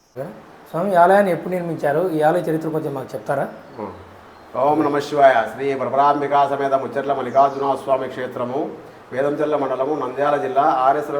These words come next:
Speaker 2: ఆర్ఎస్ రంగాపురం గ్రామ సమీ-, సమీపాన వెలసిన పుణ్యక్షేత్రము.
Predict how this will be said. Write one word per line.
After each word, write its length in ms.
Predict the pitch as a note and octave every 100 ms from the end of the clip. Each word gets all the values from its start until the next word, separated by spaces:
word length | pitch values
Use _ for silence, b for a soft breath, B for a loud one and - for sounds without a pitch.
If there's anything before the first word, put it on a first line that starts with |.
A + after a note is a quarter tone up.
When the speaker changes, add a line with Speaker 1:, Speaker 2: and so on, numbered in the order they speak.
| C#3+ C#3 C3+
Speaker 2:
ఆర్ఎస్ 200 | C#3+ C#3
రంగాపురం 460 | C3 C3+ D3 C#3+ C#3
గ్రామ 240 | C3+ C3+
సమీ-, 540 | C3+ B2 B2 B2 B2+
సమీపాన 680 | A2+ C3 C#3 B2+ B2 E3 G#3+ - B B
వెలసిన 300 | B2 C3+ D3
పుణ్యక్షేత్రము. 1000 | D3+ C3+ C3+ C3+ A2 A#2 C3+ - - -